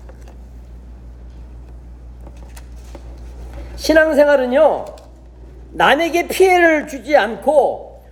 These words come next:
도덕적으로, 윤리적으로 문제가 없으면 되는 게 아니에요. 온전하지 않으면, 즉 하나님하고의 뜻이 같지 않으면 원하는 자족함과 원하는 만족감은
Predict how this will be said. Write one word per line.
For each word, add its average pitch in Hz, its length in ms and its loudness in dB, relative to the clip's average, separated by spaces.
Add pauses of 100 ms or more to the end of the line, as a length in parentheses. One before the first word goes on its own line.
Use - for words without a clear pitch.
(160)
도덕적으로, 359 720 2
윤리적으로 320 640 0
문제가 285 480 2
없으면 285 400 2
되는 254 260 4
게 311 100 2
아니에요. 226 1160 0 (2000)
온전하지 359 640 4
않으면, 294 720 0 (440)
즉 302 280 -8
하나님하고의 330 1300 2
뜻이 381 400 2
같지 - 360 -2
않으면 240 680 0 (1400)
원하는 359 600 4
자족함과 311 760 0
원하는 302 560 0
만족감은 285 760 -2